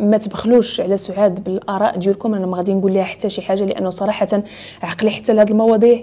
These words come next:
كيتوقف، ما نقدرش نقول لها واش تستمري معاه ولا لا، هي اللي غادي تعرف أمورها، ودينيا ولا شرعيا ما عندي حتى شي فكره على هاد الامور. فاذا كانت عندكم شي فكره او شي اقتراح ما تبخلوش عليها. هي حاليا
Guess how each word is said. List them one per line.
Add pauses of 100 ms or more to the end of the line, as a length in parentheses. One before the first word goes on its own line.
(160)
كيتوقف،
ما
نقدرش
نقول
لها
واش
تستمري
معاه
ولا
لا، (380)
هي
اللي
غادي
تعرف
أمورها، (360)
ودينيا
ولا
شرعيا (220)
ما
عندي
حتى
شي
فكره
على
هاد
الامور.
فاذا
كانت
عندكم
شي
فكره
او
شي
اقتراح (120)
ما
تبخلوش
عليها.
هي
حاليا